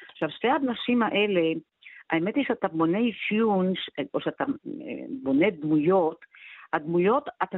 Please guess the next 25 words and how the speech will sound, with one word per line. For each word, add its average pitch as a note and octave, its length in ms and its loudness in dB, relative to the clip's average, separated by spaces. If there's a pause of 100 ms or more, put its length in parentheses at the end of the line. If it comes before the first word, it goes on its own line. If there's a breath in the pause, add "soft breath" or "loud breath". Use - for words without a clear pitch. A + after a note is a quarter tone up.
(120)
צריך A3+ 340 -2 (240)
שיהיה F#3 340 -2
להם A#3 240 0
מספיק C4+ 440 -2
כדי F#3 200 0
שמישהו G3+ 420 0
ירצה G3 460 2 (200)
ללכת F#3+ 440 0
בשביל F#3 800 0
של E3 180 -2
החיים D#3 320 -2
שלהם. A2 340 -8 (840 loud breath)
בין G#3 220 0
אם C4+ 80 4
הן B3+ 160 2
צודקות A3+ 420 -2
או F#3 60 4
לא, G#3 500 4 (120)
כשאתה - 260 -4
מתחיל G#3+ 440 -2
ללכת G3+ 320 -4
איתם G#3 420 -4
בשביל, F3 480 0
אפילו D4 260 -6
שאתה F4+ 220 -4